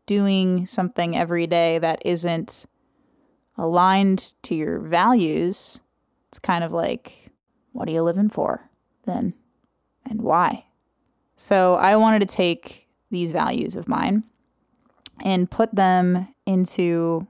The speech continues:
this multimedia company. I don't know if I can call it a company, but that's what I'm gonna go with. So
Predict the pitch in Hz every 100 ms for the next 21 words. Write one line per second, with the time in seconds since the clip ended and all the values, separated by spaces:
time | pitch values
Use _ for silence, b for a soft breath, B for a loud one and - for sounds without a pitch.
0 | _ - 175 185 170 170 170 165 165 160
1 | 165 - - 196 _ _ - - 180 -
2 | 170 196 262 180 170 165 - - - _
3 | _ - 175 151 - 160 160 175 196 185
4 | 196 208 214 - - - - - _ _
5 | - - 160 160 - - - - 67 -
6 | _ _ _ _ _ - 226 220 214 -